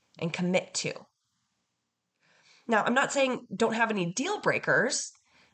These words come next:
I'm not saying you should just get into any job and no matter what happens, just stay in there. Just like with a relationship, I wouldn't say that. I wouldn't say,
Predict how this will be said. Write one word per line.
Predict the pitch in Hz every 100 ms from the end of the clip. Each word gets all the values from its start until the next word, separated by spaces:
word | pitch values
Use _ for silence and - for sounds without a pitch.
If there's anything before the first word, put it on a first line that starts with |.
| -
I'm |
not | 220 214
saying | 240 226 214 -
you | 208
should | 208 190
just | 190
get | 208 202
into | 196 190 -
any | 220 320 311
job | 202 170 170 180 180
and | 180
no | 180
matter | 185 190 190 180
what | 180 262 285
happens, | 233 185 - 190 196 -
just | 180 185
stay | - 240
in | 254
there. | 196
Just | 190 202
like | 190 190 - - 262
with | 247
a | 226
relationship, | 214 240 349 415 311 202
I | 160
wouldn't | 160 147
say | - 131
that. | 117 95 156 285 - _ _ -
I |
wouldn't | - 214
say, | 247 233 226